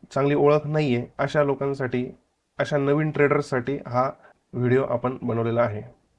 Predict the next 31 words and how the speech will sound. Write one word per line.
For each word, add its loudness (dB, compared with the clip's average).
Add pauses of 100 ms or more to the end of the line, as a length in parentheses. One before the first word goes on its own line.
(260)
या 8
व्हिडिओमध्ये 2
ज्या 4
इंडिकेटरबद्दल 2
आपण 2
माहिती 2
देणार 2
आहोत, -2 (320)
त्याद्वारे 6 (120)
बँक 0
निफ्टीमध्ये 0 (140)
एक 0
लॉटच्या 0
साहाय्याने 2
तुम्हाला 2
दिवसाला 2 (180)
पाचशे 0 (360)
ते -2
सहाशे 0
रुपये 0 (200)
सहज 2
मिळू 0
शकतील. -4 (160)
एक -2
सामान्य 0 (260)
ट्रेडरच्या 2
दृष्टिकोनातून, -4
अगदी -4 (220)
नवीन 0
ट्रेडरच्या -2
दृष्टिकोनातून -2